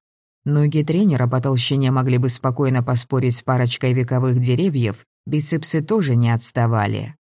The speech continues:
Пожалуй, только это и отличало его от школьных физруков,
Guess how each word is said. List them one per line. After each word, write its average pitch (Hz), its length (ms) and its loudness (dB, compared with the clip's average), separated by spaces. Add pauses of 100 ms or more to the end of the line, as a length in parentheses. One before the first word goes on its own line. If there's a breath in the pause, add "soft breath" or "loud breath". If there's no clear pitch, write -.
(140)
Пожалуй, 151 440 0
только 151 340 -2
это 147 260 0
и 143 40 0
отличало 151 580 -2
его 127 260 0
от 120 120 0
школьных 120 440 0
физруков, 123 680 -2